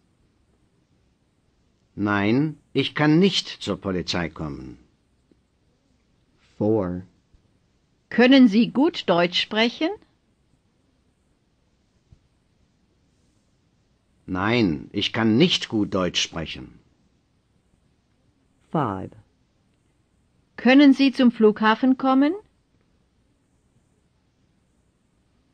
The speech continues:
Speaker 1: Nein, ich kann nicht zum Flughafen kommen.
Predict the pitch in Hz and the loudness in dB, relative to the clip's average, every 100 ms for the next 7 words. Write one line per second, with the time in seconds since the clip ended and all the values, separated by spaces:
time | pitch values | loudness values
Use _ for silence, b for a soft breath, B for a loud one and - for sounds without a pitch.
0 | _ _ _ _ _ _ _ 113 123 104 | _ _ _ _ _ _ _ -6 -4 -2
1 | 82 67 - _ - 110 - 120 139 143 | -4 -8 -16 _ -10 -8 -4 0 0 -2
2 | - 101 95 101 90 90 87 80 - 80 | -4 -6 -4 -8 -6 -10 -8 -10 -10 -10
3 | 67 62 | -10 -14